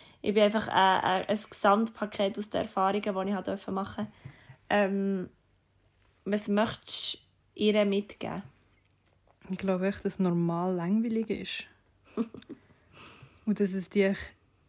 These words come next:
Speaker 2: nicht weiterbringt, weil Leute, die einfach nur normal sind und normal denken, die, die sehen aber auch nicht weiter. Und
Speaker 1: Mhm.
Speaker 2: darum feiern es jeder, der einfach nicht normal ist, irgendjemand durch und einfach seine,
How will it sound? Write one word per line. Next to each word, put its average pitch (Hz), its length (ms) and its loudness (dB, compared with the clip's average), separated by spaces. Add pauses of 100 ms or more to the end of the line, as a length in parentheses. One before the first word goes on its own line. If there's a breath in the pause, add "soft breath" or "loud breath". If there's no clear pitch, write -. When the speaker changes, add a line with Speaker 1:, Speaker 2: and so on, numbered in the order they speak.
(500)
Speaker 2:
nicht 190 280 0
weiterbringt, 202 720 -6
weil 180 320 0 (140)
Leute, 202 260 -6
die 190 40 -4
einfach 190 280 -6
nur 196 440 0 (920 loud breath)
normal 196 460 6
sind 226 220 2
und 196 100 4
normal 190 360 0
denken, 202 480 -2
die, 202 540 -2
die 202 140 -2
sehen 190 220 0
aber 196 200 -2
auch 196 40 4
nicht 196 200 2
weiter. 190 380 -2 (220)
Und 220 200 0
Speaker 1:
Mhm. 226 40 -2
Speaker 2:
darum 202 360 2 (720 loud breath)
feiern 311 480 2
es 226 240 -2
jeder, 233 400 4
der 220 100 4
einfach 226 360 2 (460)
nicht 220 260 6
normal 196 500 4
ist, 220 200 0
irgendjemand 214 580 2
durch 208 320 2
und 185 180 -2
einfach 202 240 -4
seine, 208 380 2